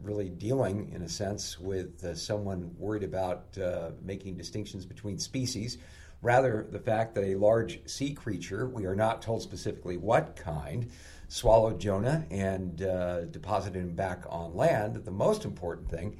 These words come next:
is that that, in fact, happened. Uh, in fact, uh, when you take a look at Jonah chapter two, this is an additional, uh, bonus, uh, uh,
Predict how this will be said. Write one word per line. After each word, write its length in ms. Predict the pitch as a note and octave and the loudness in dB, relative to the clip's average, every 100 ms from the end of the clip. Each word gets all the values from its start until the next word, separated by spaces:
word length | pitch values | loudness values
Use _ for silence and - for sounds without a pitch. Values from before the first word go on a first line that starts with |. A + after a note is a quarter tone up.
| - - - - | -14 -18 -12 -2
is 140 | G#2 | 0
that 140 | A#2 | 2
that, 260 | G#2 G#2 G#2 A2 | 4 4 4 -4
in 100 | G2 | -4
fact, 320 | G2+ F2+ - - | -2 -2 -4 -10
happened. 500 | - A2+ A#2 E2+ D#2+ - - - - - | -2 0 0 -2 -4 -8 -16 -18 -14 -6
Uh, 260 | F2 D2+ D2+ - | -2 -2 -4 -8
in 80 | G2 | -6
fact, 420 | B2 A2+ G#2 - | 2 2 2 0
uh, 80 | G2+ | 0
when 120 | G#2 | 0
you 80 | G2 | 0
take 180 | B2 A2+ | 0 2
a 20 | |
look 160 | A2+ | 2
at 80 | G2+ | 0
Jonah 280 | F#2+ A#2 A2+ | 0 2 2
chapter 400 | - A2 G#2+ - | 2 2 2 -2
two, 380 | - E3 C#3 C3+ | -2 2 2 2
this 240 | A2+ - | 0 -4
is 80 | D#2 | -8
an 180 | E2+ - D#2 - | -8 -8 -8 -10
additional, 580 | E2 G#2 - E2+ E2 - - E2 | -4 -4 -2 -4 -6 -8 -10 -8
uh, 440 | E2+ F2 E2 F2 - - - - - | -6 -4 -4 -6 -8 -14 -16 -14 -2
bonus, 560 | G#2 G#2+ F2 - - - | 2 2 0 -4 -6 -4
uh, 400 | F2 E2+ E2+ E2+ - - - - - | -2 -2 -2 -4 -8 -16 -18 -16 -12
uh, 200 | D#2 D#2 | -10 -8